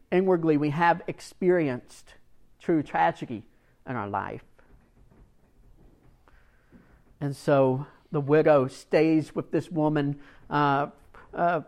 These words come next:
for a day or two and, and comforts her and takes care of her needs and,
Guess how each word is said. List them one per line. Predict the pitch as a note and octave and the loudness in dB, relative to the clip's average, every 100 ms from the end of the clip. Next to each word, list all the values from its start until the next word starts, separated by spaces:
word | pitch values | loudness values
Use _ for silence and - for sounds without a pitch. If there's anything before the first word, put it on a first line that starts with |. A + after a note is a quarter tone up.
| - | 2
for | D#3+ D3+ - | 4 4 2
a | D#3+ | 2
day | D3 D#3+ F#3 | 4 6 6
or | F3 | 2
two | - D#3+ D#3 | -2 -2 -2
and, | F3 E3+ | -6 -4
and | E3 E3 | -2 -2
comforts | F3 - - F3 - | 0 0 0 -2 0
her | D3 | 0
and | C3 D3+ D#3 | 0 -2 -6
takes | E3+ F3 - | -4 -6 -4
care | - E3+ | 0 0
of | E3 | 0
her | E3+ | -4
needs | D#3 F#3+ G3 C3+ | -4 -6 -8 -8
and, | D3 C#3+ | -8 -8